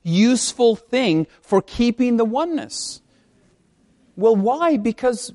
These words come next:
blending's a principle. And these principles are interdependent in one another. So is blending a practice? Yes. Is blending a principle? Yes. So if you're entering into the principles,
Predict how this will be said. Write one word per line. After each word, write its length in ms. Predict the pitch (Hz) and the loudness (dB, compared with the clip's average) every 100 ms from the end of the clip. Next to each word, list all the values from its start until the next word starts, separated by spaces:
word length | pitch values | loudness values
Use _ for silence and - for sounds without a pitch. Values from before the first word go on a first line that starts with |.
| _ 143 | _ -6
blending's 540 | 185 240 254 269 262 | -2 2 2 2 2
a 60 | 269 | -2
principle. 720 | - 320 - 330 175 - - _ - | -2 -4 -2 -4 -4 -8 -10 _ -2
And 180 | 202 | 0
these 200 | 247 277 | 2 0
principles 840 | - 277 269 277 240 262 247 - - _ _ _ _ - | -2 -4 -2 0 2 2 2 -6 -12 _ _ _ _ 0
are 160 | 214 220 | 2 2
interdependent 840 | 269 277 277 262 - 294 320 285 | 0 0 0 -4 -2 0 2 2
in 140 | 240 | 0
one 160 | 185 156 | 0 -2
another. 440 | 139 113 101 - _ _ _ _ _ _ _ _ _ _ _ _ _ _ | -4 -6 -10 -16 _ _ _ _ _ _ _ _ _ _ _ _ _ _
So 340 | - 196 175 151 | -4 -2 -2 0
is 200 | 185 - | 0 0
blending 400 | 170 196 208 196 | 0 0 0 -2
a 40 | |
practice? 560 | 185 196 185 - 117 - | -2 -4 -4 -8 -12 -6
Yes. 380 | 147 117 - - | -2 -2 -4 -8
Is 160 | 160 147 | -6 -6
blending 460 | - 156 165 170 160 | -4 -2 -2 -2 -4
a 40 | |
principle? 560 | - 220 214 147 113 117 | -6 -8 -8 -10 -8 -8
Yes. 420 | 208 - - - _ - | -8 -10 -12 -16 _ -6
So 200 | - 185 | -2 -2
if 120 | 160 | 0
you're 200 | 226 254 | 0 0
entering 480 | 208 233 220 220 202 | 0 -2 -2 -4 -2
into 220 | 202 170 | -4 -4
the 100 | 156 | -8
principles, 680 | - 302 320 190 156 156 | -6 -4 -4 -4 -4 -4